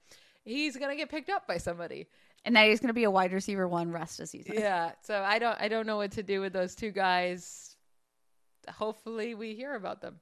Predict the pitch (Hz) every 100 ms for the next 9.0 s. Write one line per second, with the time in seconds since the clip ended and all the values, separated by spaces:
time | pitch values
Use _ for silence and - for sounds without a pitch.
0 | - 202 - 214 226 196 262 349 370 320
1 | 285 262 - 247 - _ 190 180 185 190
2 | 185 _ _ _ _ 185 196 202 - 190
3 | 185 190 190 196 196 185 180 175 175 175
4 | _ _ _ _ _ _ _ _ _ _
5 | _ _ _ _ _ _ _ _ _ -
6 | 170 165 156 156 - 180 185 196 - 180
7 | 175 - 165 160 165 160 156 - 151 156
8 | - 156 156 - 160 160 160 131 -